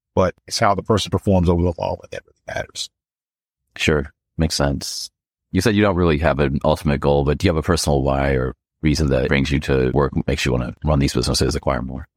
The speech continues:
Speaker 1: Yeah, man. My personal reason is, and I'll be real frank with, my personal reason is my people came over to this country on slave ships as property.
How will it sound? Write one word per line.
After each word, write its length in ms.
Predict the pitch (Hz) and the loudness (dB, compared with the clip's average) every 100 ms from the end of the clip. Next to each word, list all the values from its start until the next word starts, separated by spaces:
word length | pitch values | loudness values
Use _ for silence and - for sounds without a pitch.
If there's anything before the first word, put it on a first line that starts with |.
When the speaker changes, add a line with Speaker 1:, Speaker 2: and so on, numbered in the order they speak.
| _ | _
Speaker 1:
Yeah, 300 | 151 339 139 | 0 2 2
man. 360 | 107 151 269 285 - - | 2 2 2 -2 -8 -6
My 120 | 180 | -4
personal 380 | - 214 185 156 | 0 0 2 2
reason 340 | 175 214 147 | 2 2 2
is, 360 | 120 113 - - _ _ _ - | 2 -2 -6 -14 _ _ _ -6
and 100 | 113 | -2
I'll 80 | 160 | 0
be 100 | 151 | 2
real 220 | 135 151 | 2 0
frank 320 | - 135 147 | 0 0 0
with, 160 | 101 - _ | -4 -6 _
my 100 | 123 | -2
personal 420 | 131 160 165 143 | 0 0 2 0
reason 320 | 120 139 117 82 | 2 0 0 -2
is 420 | 113 101 - - - _ _ | 0 -2 -4 -10 -14 _ _
my 180 | - 147 | 0 0
people 280 | 208 - 160 | 2 0 0
came 240 | - 151 | 0 0
over 180 | 151 135 | 2 0
to 100 | 127 | 2
this 180 | 123 139 | 2 0
country 540 | - 127 - 107 98 - _ _ | 0 -2 0 0 0 -4 _ _
on 160 | - 104 | -4 -2
slave 460 | - - 135 147 120 | 0 0 2 2 0
ships 480 | - - - - - _ _ | -2 -4 -6 -10 -12 _ _
as 160 | 107 101 | -2 -2
property. 680 | - - 135 135 101 82 | -4 0 0 2 -2 -4